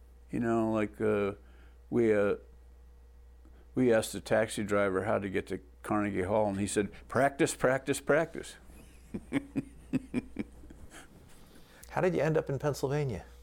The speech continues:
Speaker 1: I fell in love with Claire, Claire Milliner, and, uh, yep, that was it. Great fiddler.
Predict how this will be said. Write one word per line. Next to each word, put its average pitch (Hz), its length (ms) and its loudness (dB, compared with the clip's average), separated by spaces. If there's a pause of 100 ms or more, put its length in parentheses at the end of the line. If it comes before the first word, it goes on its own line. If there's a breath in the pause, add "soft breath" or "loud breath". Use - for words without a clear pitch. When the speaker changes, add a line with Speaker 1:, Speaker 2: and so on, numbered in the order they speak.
(1600 soft breath)
Speaker 1:
I - 60 -4
fell 131 340 4
in 120 140 2
love 113 420 4 (1000)
with - 180 -8
Claire, 107 520 0 (580)
Claire 110 260 0
Milliner, 101 540 -2 (560)
and, 95 320 -6
uh, 95 240 -2 (1700)
yep, 104 260 2 (1000)
that 90 180 -2
was 101 160 -2
it. 104 240 0 (1800 soft breath)
Great 104 260 2
fiddler. 101 520 0